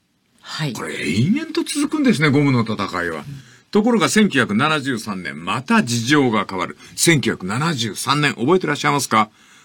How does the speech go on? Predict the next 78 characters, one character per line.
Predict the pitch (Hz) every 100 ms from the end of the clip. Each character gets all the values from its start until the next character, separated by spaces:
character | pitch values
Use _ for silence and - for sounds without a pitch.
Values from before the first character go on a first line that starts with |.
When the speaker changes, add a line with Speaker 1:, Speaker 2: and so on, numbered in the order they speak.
| _
Speaker 2:
私 | - 110 -
覚 | 117 196
え |
て | 185
お | 117
り |
ま | 82
す。 | -
こ |
れ、 | -
母 | - - 165
に | 151
捧 | 107 - 117
げ | 117
る | 110
バ | 123
ラ | 120 104
ー |
ド | 87
と | 92
い |
う | 80
歌 | 87 139
を | 226 214 208 185 - _ -
出 | 123
し |
た | 147
ば | 113
っ |
か | - 170
り |
で | 123
す | -
な。 | 123
Speaker 1:
あ |
ー。 | 208
え | 202 170 170
え。 |
Speaker 2:
塩 | 165
化 | 180 185
ビ | 160 180
ニ | 165
ー |
ル | 120
が | 90 92
な | 92
く | 110
な | 98
る |
っ | 92
て | -
言 | 90
っ |
て |
大 | 101 143
騒 | - 135
ぎ | 90
し | 85 -
た | 120 95 _ _
オ | 104 190
イ | 247
ル | 226
シ | 180
ョ |
ッ | 131 -
ク。 | - _
Speaker 1:
あ | 147
ー。 | 139 123 - - _ _ _ _
Speaker 2:
こ | -
れ、 | 104 -
ア | 156
ラ | 220 196
ブ | 143 127
の | 120
産 | 110 - 165 175 170
油 | 165
国 | - 120 - 101
の | 135 151